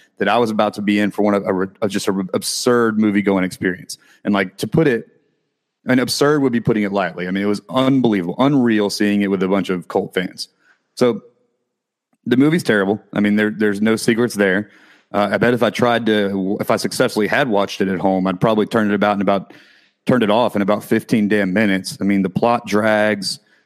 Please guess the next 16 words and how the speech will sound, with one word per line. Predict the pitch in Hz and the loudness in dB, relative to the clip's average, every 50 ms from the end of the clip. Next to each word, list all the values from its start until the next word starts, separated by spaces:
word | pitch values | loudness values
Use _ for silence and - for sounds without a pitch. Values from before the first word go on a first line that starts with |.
| _ _ _ _ | _ _ _ _
the | - - | -10 -4
camera | - 110 113 117 117 113 | -2 0 2 2 2 2
work's | 107 110 104 110 | 2 2 2 2
uninspired. | 107 107 104 90 - - 101 104 107 104 101 101 101 98 95 - _ _ _ _ _ _ _ _ - | 2 2 0 0 -2 -4 -4 -2 0 0 0 2 0 -2 -4 -8 _ _ _ _ _ _ _ _ -4
There | 101 98 | -2 -2
are | 92 | -2
secondary | - - 123 123 - 127 110 107 107 107 | -2 -2 -2 0 2 2 2 2 2 0
characters | 104 - 110 107 107 98 95 107 104 92 | 0 0 2 2 2 2 2 2 2 2
and | 92 98 90 | 0 0 0
subplots | - - 110 107 101 - 117 107 101 101 - - - | 0 0 0 0 0 0 0 0 0 -2 -2 0 0
introduced | 120 117 - - 117 92 104 104 107 104 87 - - | 0 2 2 2 2 2 2 2 2 2 0 -2 -2
and | 101 98 | -2 -2
then | 95 | -2
just | 92 92 - | -2 -2 -2
totally | - - 160 156 151 120 107 | 0 0 2 2 2 2 0
abandoned. | 104 101 104 101 101 101 101 95 98 95 98 95 | 0 0 0 0 0 0 0 0 0 0 -2 -4